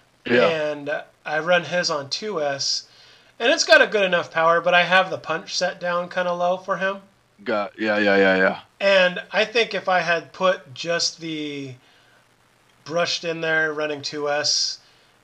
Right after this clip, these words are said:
Speaker 2: he probably would have been fine still. You
Speaker 1: You
Speaker 2: know
Speaker 1: know
Speaker 2: what I mean?
Speaker 1: what? Honestly, I just bought a,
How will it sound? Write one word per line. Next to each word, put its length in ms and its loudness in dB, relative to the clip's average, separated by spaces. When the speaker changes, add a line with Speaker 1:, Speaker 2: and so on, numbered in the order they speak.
Speaker 2:
he 180 -10
probably 380 -2
would 140 -8
have 60 -10
been 140 -14
fine 360 -8
still. 480 -8
You 160 -4
Speaker 1:
You 60 6
Speaker 2:
know 0 -
Speaker 1:
know 140 2
Speaker 2:
what 160 4
I 40 4
mean? 80 2
Speaker 1:
what? 140 -6
Honestly, 720 -6
I 120 -2
just 240 -12
bought 240 2
a, 80 -6